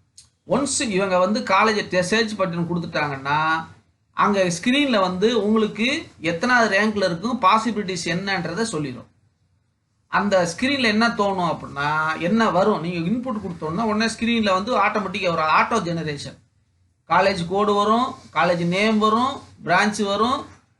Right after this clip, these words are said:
பிரான்ச் க-, காலேஜ் கோ-, பிரான்ச் வரும், கேட்டகரி வைஸ் கட் ஆஃப் வரும். அதுக்குள்ள நீங்க இருக்கிறீங்களான்னு பாத்துக்கோங்க. சரிங்களா? இதுதான் நீங்க செய்ய வேண்டிய வேலை. கவனமா இருங்க. அதுக்கு முன்னால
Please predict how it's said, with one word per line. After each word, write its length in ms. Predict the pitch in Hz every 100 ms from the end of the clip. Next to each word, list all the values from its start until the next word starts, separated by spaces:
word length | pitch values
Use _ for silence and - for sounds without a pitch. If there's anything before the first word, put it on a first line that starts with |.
| _
பிரான்ச் 340 | 156 196 185 156
க-, 180 | 147 143
காலேஜ் 340 | 165 196 170
கோ-, 300 | 170 185 175 -
பிரான்ச் 340 | 185 208 208
வரும், 400 | 185 185 226 - -
கேட்டகரி 580 | 196 247 - 269 240 226
வைஸ் 200 | 247 247
கட் 180 | 196 175
ஆஃப் 180 | 175 131
வரும். 220 | 120 - _ _ _ _ _ _ _ _
அதுக்குள்ள 460 | 165 214 220 269 269
நீங்க 260 | 247 214
இருக்கிறீங்களான்னு 600 | 196 208 233 214 190 220 220
பாத்துக்கோங்க. 420 | 147 - - - _ _ _ _ _ _ _ _ -
சரிங்களா? 600 | 160 170 151 156 160 160
இதுதான் 580 | 160 165 220 180 185 226
நீங்க 200 | 202 170
செய்ய 280 | 156 170 180
வேண்டிய 340 | 165 151 185
வேலை. 380 | 208 143 147 156
கவனமா 560 | 214 139 147 170 185 175
இருங்க. 240 | - 139 185
அதுக்கு 420 | - 180 226 240
முன்னால 600 | 202 185 165 156 196